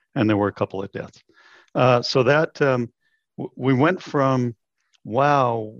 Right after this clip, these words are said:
what's this, uh, another virus we're hearing about, um, coming out of a certain part of the world?" Um, vigilance up, you know, temperature checks, uh, report, a crew are trained to report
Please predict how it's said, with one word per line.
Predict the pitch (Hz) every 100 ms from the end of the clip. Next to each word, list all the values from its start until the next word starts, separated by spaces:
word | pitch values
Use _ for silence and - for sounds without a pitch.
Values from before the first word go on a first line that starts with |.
| 113
what's | 117 131 -
this, | - 127 117 - -
uh, | - 117
another | 127 117 131 123
virus | 90 110 113 139 147 - - -
we're | 135
hearing | 131 143 139
about, | 131 135 143 - _ _ - -
um, | 120 117 117 110
coming | - 127 123
out | 123
of | 117
a |
certain | - 131 -
part | - 135
of | 120
the | 110
world?" | 131 160 160 151 _ _ _ _ _ -
Um, | 107 107 104 107
vigilance | 101 127 131 135 127 113 127
up, | 139 135 - _ _ _ _ -
you | 120
know, | 127 123 147 - _ -
temperature | 131 131 127 131 123 - _
checks, | - - 127 127 123 - -
uh, | 120 110 107
report, | 113 - - 131 -
a | 113
crew | - - 143 139
are | 131
trained | - 131 127
to | 110
report | 113 - - 131 127